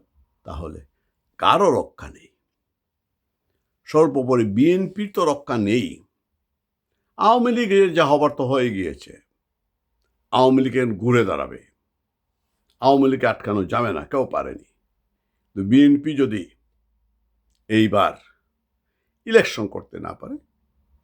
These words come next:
যদি বিএনপিকে ঘুরে দাঁড়াতে না পারে, জানি বিএনপি যদি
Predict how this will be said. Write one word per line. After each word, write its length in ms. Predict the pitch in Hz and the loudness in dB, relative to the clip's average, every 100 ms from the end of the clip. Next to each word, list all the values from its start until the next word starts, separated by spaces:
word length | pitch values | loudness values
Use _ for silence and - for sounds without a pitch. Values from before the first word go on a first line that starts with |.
| _ | _
যদি 320 | 101 143 185 180 | 0 0 2 0
বিএনপিকে 600 | 127 110 101 95 95 76 - _ _ _ _ _ _ _ - _ 107 | 0 0 -4 -8 -10 -14 -18 _ _ _ _ _ _ _ -20 _ -6
ঘুরে 280 | 113 233 202 | 2 4 6
দাঁড়াতে 420 | 143 117 95 98 | 4 0 -4 -10
না 140 | 85 | -12
পারে, 300 | 82 - - - - _ _ _ _ _ _ _ - | -12 -16 -16 -18 -20 _ _ _ _ _ _ _ -6
জানি 260 | 123 160 139 117 107 95 113 | 0 2 0 0 -2 -4 -4
বিএনপি 360 | 120 120 104 113 | 0 0 -2 -6
যদি 220 | 117 113 | -4 -4